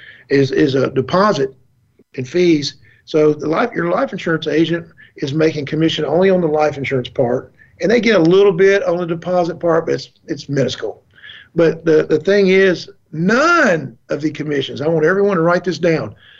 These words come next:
not one penny of your money that you deposit,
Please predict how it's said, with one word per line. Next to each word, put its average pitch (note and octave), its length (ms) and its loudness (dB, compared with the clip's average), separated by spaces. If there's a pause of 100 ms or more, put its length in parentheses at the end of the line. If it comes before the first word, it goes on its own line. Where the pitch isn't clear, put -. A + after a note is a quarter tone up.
(180)
not A#3 680 2
one A#3 680 2
penny G#3 680 -2 (600)
of D3 180 -4
your G3+ 220 2
money G3 320 2
that C#3 240 -8
you E3+ 100 -6
deposit, D#3+ 580 -4